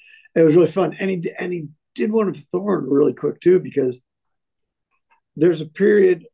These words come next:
when between high school and going to O S U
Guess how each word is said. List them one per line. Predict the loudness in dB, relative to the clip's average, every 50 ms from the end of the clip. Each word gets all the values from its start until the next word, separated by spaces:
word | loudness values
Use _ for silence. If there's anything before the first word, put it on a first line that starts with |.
| _
when | -6 -4 -4 -4 -4 -4 -8 -10 -10 -12 -16 _ _ _ _ _ _ _ _ _ _ _ _ _ _ _ _ _ _ _ _ _ _ _ _ -20 -16
between | -16 -16 -12 -8 -6 -4 -2 -4
high | -4 -4 -6 -6 -6
school | -6 -8 -8 -6 -4 -2 -2 -2 -2 -2 -4 -6
and | -8 -8 -4
going | -2 -2 0 -2 -2 -4 -4
to | -4 -4 -4 -4 -4 -6 -6
O | -6 -6 -4 -4
S | -6 -6 -6 -6
U | -4 -4 -4 -4 -6 -8 -12 -18